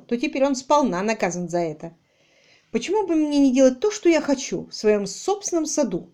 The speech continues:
вопрошал отец. «Макдональда должно очень интересовать, как протекает моя игра, ведь шотландцы большие любители гольфа». «Мой бедный старичок, —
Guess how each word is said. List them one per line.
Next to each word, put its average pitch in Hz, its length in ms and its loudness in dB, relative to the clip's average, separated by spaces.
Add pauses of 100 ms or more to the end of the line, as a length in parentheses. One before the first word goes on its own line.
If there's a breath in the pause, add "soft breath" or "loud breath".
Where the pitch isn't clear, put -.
вопрошал 160 400 -8
отец. - 440 -14 (440 loud breath)
«Макдональда 254 800 4
должно 269 380 6
очень 277 520 0
интересовать, 247 560 2
как 247 160 2
протекает 269 480 0
моя 320 280 2
игра, 240 320 -6 (200)
ведь 180 120 -8
шотландцы 208 520 0
большие 196 380 -2
любители 277 400 -2
гольфа». - 440 0 (1000 soft breath)
«Мой 208 220 -2
бедный 285 480 2
старичок, — 254 800 -2